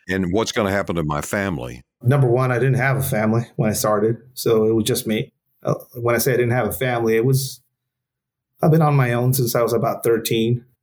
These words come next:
Speaker 2: some
Speaker 1: Mm-hmm.
Speaker 2: family issues. So I was, I was feral and running around. So that wasn't an issue for me.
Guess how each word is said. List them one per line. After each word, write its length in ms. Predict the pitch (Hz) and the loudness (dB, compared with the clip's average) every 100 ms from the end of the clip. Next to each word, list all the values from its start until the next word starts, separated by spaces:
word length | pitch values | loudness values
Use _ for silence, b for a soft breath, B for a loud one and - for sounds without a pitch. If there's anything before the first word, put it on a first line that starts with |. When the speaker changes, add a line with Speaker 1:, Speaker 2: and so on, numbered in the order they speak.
| _ | _
Speaker 2:
some 180 | - 131 | -4 0
Speaker 1:
Mm-hmm. 80 | 165 | 2
Speaker 2:
family 300 | 120 110 110 | 2 2 2
issues. 500 | 113 120 117 120 - - | 2 0 0 -2 -8 -6
So 240 | - 113 | 0 2
I 80 | 135 | 2
was, 380 | 131 101 - - _ - | 2 0 -6 -16 _ -2
I 100 | 110 | 2
was 160 | 113 | 2
feral 640 | - - 117 110 110 117 120 | 0 -2 0 0 0 -2 -2
and 160 | 117 113 | 0 0
running 240 | 113 110 | 0 0
around. 380 | 110 110 113 135 - | 0 0 2 0 -2
So 480 | - 113 110 113 - _ - | -2 2 2 2 -4 _ -2
that 140 | 120 | 0
wasn't 220 | 123 123 | 2 2
an 100 | 110 | 2
issue 220 | 120 - | 0 0
for 160 | 113 113 | 0 0
me. 220 | 113 135 | 2 0